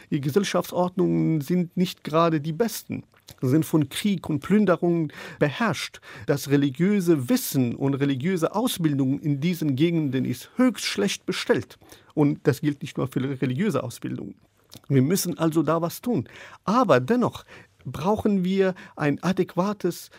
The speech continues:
Wissen und Verankerung im Wissen, um überhaupt all das verändern zu können. Und sozusagen von oben herabzukommen, von den Seiten zu kommen und religiöse Vorschläge zu unterbreiten,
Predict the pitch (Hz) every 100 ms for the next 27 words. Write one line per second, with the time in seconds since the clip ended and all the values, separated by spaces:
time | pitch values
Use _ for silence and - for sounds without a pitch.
0 | - 143 240 208 - 143 - - 175 240
1 | 226 185 165 160 131 - 240 160 156 196
2 | 151 104 - - _ _ 202 185 185 147
3 | 135 175 175 - 165 151 156 - - -
4 | 220 117 117 - - - - _ - -
5 | - 151 180 180 165 - 143 175 226 196
6 | 156 151 139 170 - - 123 - 117 120
7 | 131 - 139 123 135 131 190 214 160 135
8 | 139 - 131 123 - - - 156 139 -
9 | - 139 143 127 160 143 - - 254 -
10 | 143 123 117 - 135 127 123 123 127 151
11 | 190 196